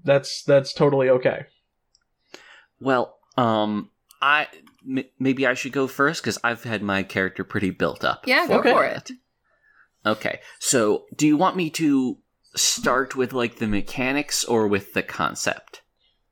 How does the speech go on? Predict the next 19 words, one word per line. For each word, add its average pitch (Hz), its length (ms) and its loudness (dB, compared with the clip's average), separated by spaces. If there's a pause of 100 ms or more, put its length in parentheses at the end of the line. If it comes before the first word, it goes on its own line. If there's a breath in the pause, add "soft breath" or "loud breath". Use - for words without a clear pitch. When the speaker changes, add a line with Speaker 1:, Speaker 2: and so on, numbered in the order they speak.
(320)
Speaker 1:
Um, 226 420 4
s-, - 280 -12
I 226 120 2
think 349 200 4 (120)
the 226 120 6
concept. 151 840 -2 (840)
Speaker 2:
Okay, 135 440 -4 (420 loud breath)
so, 117 880 0 (1000)
um, 107 540 0 (420)
my 139 260 0
character 101 880 -4 (200)
is, 98 640 0
uh, 101 220 2
Professor 123 540 -6
Pipistrel, 98 760 -4 (720 soft breath)
and, 98 760 2
uh, 101 380 2
he 160 400 -6
is 101 680 2